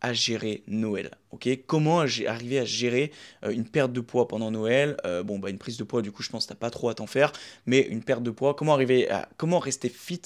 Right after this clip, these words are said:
durant Noël ? Comment garder les abdominaux à Noël ? Parce que c'est quand même le titre de cet épisode. Eh bien, déjà, tout ce qu'on a vu avant,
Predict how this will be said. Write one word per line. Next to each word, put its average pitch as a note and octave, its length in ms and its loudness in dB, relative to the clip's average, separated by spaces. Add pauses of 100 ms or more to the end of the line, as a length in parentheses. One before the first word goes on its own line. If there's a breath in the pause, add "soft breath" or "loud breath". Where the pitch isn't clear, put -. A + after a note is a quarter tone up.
(200)
durant A2+ 260 -2
Noël ? F#2+ 260 -4
Comment F#3 220 0
garder D3 580 -2 (220 loud breath)
les C3+ 160 0
abdominaux C3 760 2
à C#3+ 140 8
Noël ? C3+ 260 6
Parce - 140 -10
que - 60 -8
c'est - 100 -6
quand B2+ 80 4
même C3 120 4
le G#2+ 80 0
titre - 300 -4 (260 loud breath)
de C#3+ 280 6
cet - 440 0
épisode. C3 480 2 (380 loud breath)
Eh C3+ 100 0
bien, C#3 260 4 (540)
déjà, C#3 440 2 (920)
tout G3 120 0
ce - 60 -4
qu'on C#3+ 160 0
a B2+ 40 2
vu B2 140 2
avant, A2+ 340 2